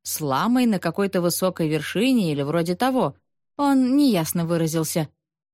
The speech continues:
«Чертов городишко!» Энни ухмыльнулась, выходя из кухни. «Тебе он нравится.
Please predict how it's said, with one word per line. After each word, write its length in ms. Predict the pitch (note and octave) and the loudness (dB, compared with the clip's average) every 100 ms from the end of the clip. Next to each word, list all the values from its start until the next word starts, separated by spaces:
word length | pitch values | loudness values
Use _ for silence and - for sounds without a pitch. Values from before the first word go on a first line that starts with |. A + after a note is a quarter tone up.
| _ _ | _ _
«Чертов 600 | - - F3+ D3+ - D3 | -6 -2 -2 -4 -6 -4
городишко!» 680 | D3+ E3 D#3+ D#3 - E3 C#3 _ _ _ _ _ _ _ - | -2 -2 -2 -4 -6 -6 -8 _ _ _ _ _ _ _ -4
Энни 340 | F3+ G3 F3+ | 0 2 2
ухмыльнулась, 800 | F3+ E3+ F#3+ F#3 E3+ A#3+ B3+ - | 0 -2 -2 0 2 2 0 0
выходя 400 | F3+ E3+ E3 F3 | -4 -2 -2 0
из 120 | F3 - | 0 -2
кухни. 480 | E3+ D#3 E3 D3 - _ _ _ _ - | -6 -4 -4 -6 -8 _ _ _ _ -6
«Тебе 480 | - D4+ A#3+ D4+ F#4 | 0 2 2 2 2
он 340 | D4 D#4 D4 | 2 2 2
нравится. 680 | A3+ F#3 A3+ D4+ - F#3+ D3 | 2 2 0 -2 -4 -4 -4